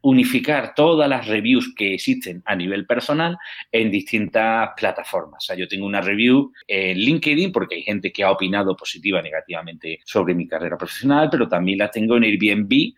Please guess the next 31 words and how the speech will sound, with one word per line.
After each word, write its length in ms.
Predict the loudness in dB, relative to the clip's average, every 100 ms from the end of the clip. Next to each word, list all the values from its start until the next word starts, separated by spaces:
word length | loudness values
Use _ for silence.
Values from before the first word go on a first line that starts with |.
| -8
donde 520 | 0 2 4 2 2
soy 340 | -2 0 0 0
hoster 480 | 0 0 0 0 0 -2
o 140 | -4
soy 480 | -2 -2 2 0 -2 -4
usuario 480 | -4 -4 -4 -2
de 80 | 0
la 100 | -2
plataforma 680 | -4 -6 -8 -4 -2 -2 -4 -10 -20 -8
alojándome. 680 | -2 -2 -2 -6 -8 -12 -18 -20 -2
También 300 | 2 2 2
lo 40 |
soy 220 | 2 2
de 140 | 2 2
Couchsurfing, 800 | 2 2 4 4 4 0 -2 -8 _ -6
porque 440 | -4 0 0 0 -2 -10
me 220 | 0 2 4
dedico 400 | 4 2 2 -2
precisamente 580 | 0 -2 0 0 2
a 160 | 2 2
turistas 400 | 0 -2 -2 -6
con 180 | -6 -2
pocos 300 | -2 0 -2
recursos 540 | -2 -2 -2 -2 -2 0
a 200 | 0 -2 -10 -14
ser 420 | -4 0 2 0 -2
anfitrión 800 | -2 0 -2 0 4 6 4 4
y 140 | -2
guía 260 | 0 0 0
turístico 540 | 2 2 0 -2 -2
gratuito, 720 | 0 0 0 0 0 0 -6